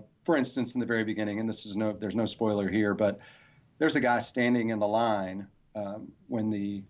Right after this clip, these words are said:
Mercedes is gonna plow them down, and he, he makes a comment, Stephen King makes a comment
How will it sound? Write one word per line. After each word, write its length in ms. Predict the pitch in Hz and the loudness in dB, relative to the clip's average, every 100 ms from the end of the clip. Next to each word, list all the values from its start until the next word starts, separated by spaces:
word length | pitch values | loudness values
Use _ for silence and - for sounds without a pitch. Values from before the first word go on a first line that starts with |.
| _ | _
Mercedes 520 | 123 117 127 113 107 | 0 2 4 6 4
is 100 | 104 | 2
gonna 240 | 92 110 101 - - _ _ _ _ _ | 2 2 0 -4 -20 _ _ _ _ _
plow 240 | 120 113 | 2 2
them 200 | 104 101 | 2 0
down, 540 | 104 117 110 98 95 - _ _ _ _ _ | 2 2 2 0 -4 -10 _ _ _ _ _
and 360 | 120 110 110 110 - _ _ _ _ _ | -4 -2 -2 -4 -10 _ _ _ _ _
he, 240 | - - | -10 -10
he 180 | 135 165 | 2 4
makes 220 | 143 131 | 4 2
a 40 | - | 0
comment, 340 | 127 123 120 | 2 2 0
Stephen 300 | - 147 123 | 2 4 4
King 300 | - 135 117 | 2 2 2
makes 220 | 117 - | 2 -2
a 60 | - | -4
comment 420 | 127 120 110 107 | 0 2 2 -2